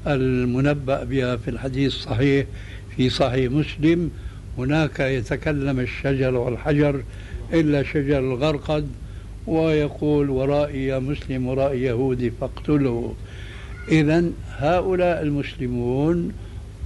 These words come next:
هم الذين سيحققون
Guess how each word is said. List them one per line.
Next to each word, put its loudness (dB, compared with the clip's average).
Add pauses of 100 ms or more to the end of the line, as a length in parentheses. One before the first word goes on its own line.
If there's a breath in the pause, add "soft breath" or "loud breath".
هم 2
الذين 4
سيحققون 2